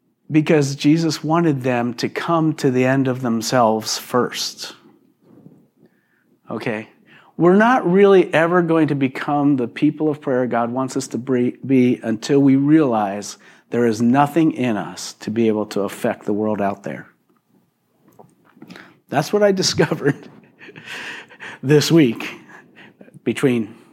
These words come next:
four thirty and six thirty every day. <laughs> I'm like, "Okay." I was like, "Wow, this is great." So this is what, uh, uh,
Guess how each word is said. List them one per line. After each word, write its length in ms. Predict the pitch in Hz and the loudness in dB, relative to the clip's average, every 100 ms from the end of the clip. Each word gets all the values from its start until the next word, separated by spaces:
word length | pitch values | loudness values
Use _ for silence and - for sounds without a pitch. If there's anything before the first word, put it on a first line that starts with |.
| _ _ _ | _ _ _
four 240 | - 135 | -4 -2
thirty 420 | 131 131 127 120 117 | -2 -4 -4 -4 -6
and 220 | 104 - | -10 -10
six 280 | - - - | -8 -8 -4
thirty 340 | 131 123 117 - - - | -4 -4 -8 -12 -18 -4
every 260 | 131 135 160 | 0 4 4
day. 380 | - 101 - - - | 2 0 -8 -10 -12
<laughs> 200 | - - | -12 -4
I'm 160 | 190 156 | 0 2
like, 260 | 139 - | 0 0
"Okay." 480 | 202 190 233 190 143 - - - | 0 2 2 0 -2 -8 -18 -14
I 80 | - | -12
was 100 | 117 | -6
like, 200 | 123 120 156 | -6 -6 -4
"Wow, 400 | 269 262 170 147 | 0 4 4 4
this 220 | 185 226 | 4 2
is 140 | 202 170 | 0 2
great." 600 | 208 156 98 - _ - | 4 4 0 -12 _ 0
So 380 | 220 135 - - | 2 2 -2 -6
this 160 | 180 208 | 0 0
is 200 | 196 175 165 | 0 -2 -8
what, 460 | 175 160 151 131 - _ _ _ _ _ _ _ _ _ _ - | -8 0 0 0 -8 _ _ _ _ _ _ _ _ _ _ -12
uh, 180 | 120 120 - | -6 -6 -2
uh, 300 | 135 117 113 | 0 0 -4